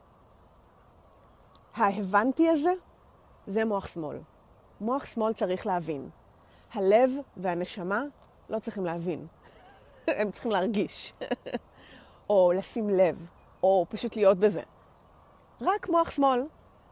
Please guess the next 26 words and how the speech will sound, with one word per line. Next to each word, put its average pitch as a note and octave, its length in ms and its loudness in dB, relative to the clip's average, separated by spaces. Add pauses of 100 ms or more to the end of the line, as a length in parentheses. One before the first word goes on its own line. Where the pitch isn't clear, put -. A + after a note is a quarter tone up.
החלק B3 420 0
הרציונלי A3 520 -2
בנו, F#3+ 340 -4 (300)
רוצה B3+ 240 2
להבין. G3 500 4 (1900)
אז G#3 160 -4
כשנתתי D4 640 4
לזה C4+ 200 4
תשובות, - 520 0 (1200)
יכלתי A3+ 380 2
גם G#3 160 0
להתפתח F#3+ 640 -2
באותה F3 260 -6
מידה, E3 300 -4
ולכן F#3 400 -6
אני A3+ 180 -4
כל A#3 100 -12 (100)
כך C4 240 -6
אוהבת A#3 280 0
את G#3 120 -6
העשייה F#3+ 420 -2
שאני G#3 220 -6
מתעסקת G3 480 -6
בה F3+ 160 -4
היום, E3+ 240 -4
שכאילו - 1120 -2